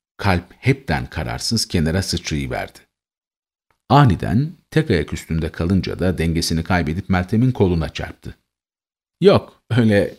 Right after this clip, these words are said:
filmlerdeki gibi göz göze gelip arka plan müzikle aşk tohumlarının saçılması olmadı. Saçılan tek şey Meltem'in okula gelirken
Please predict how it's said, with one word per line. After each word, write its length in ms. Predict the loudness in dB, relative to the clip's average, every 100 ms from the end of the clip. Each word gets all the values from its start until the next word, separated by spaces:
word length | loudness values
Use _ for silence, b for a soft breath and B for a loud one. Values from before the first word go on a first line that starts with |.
| _ 0
filmlerdeki 640 | 4 6 4 2 -2 -2
gibi 300 | -2 -4 -2
göz 260 | 0 0 0
göze 220 | -4 -6
gelip 320 | -8 -12 -8 -4
arka 320 | -2 0 0
plan 200 | 2 2
müzikle 420 | 0 -2 -4 -4
aşk 280 | -2 -2 0
tohumlarının 480 | 2 2 2 2 0
saçılması 640 | 0 -2 0 -2 0 4
olmadı. 480 | 6 6 0 -10 _ _ _ _ _ _ _ _ _ _ 2
Saçılan 560 | 2 4 6 6 4
tek 240 | 2 -2 -2
şey 340 | -2 -2 -2
Meltem'in 480 | 0 0 0 0 2
okula 300 | 0 -2 -2
gelirken 520 | -2 -6 -4 -4